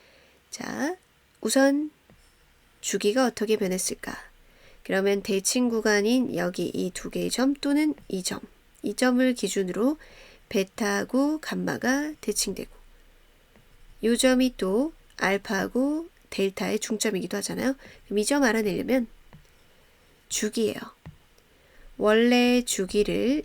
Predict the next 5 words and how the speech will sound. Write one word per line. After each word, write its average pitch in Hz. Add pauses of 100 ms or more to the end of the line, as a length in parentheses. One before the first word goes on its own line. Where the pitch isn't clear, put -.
(120)
X -
앞의 226
개수로 226
나눠준다는 185
건 277